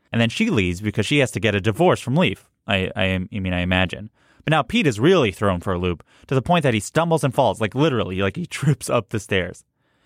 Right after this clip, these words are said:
And he decides to ask the audience for the secret to a successful marriage.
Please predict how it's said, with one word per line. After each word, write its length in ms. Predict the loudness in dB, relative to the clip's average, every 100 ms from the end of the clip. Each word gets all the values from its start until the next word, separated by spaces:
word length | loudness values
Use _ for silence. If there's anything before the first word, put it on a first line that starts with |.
| _ _
And 80 | 0
he 40 | 2
decides 260 | 2 2
to 40 | 2
ask 180 | 2
the 120 | 2 2
audience 260 | 2 0
for 120 | -2
the 60 | -4
secret 340 | 0 -2 0 -2
to 80 |
a 40 | -2
successful 500 | -4 -4 -2 -2 -2
marriage. 460 | 0 0 -2 -8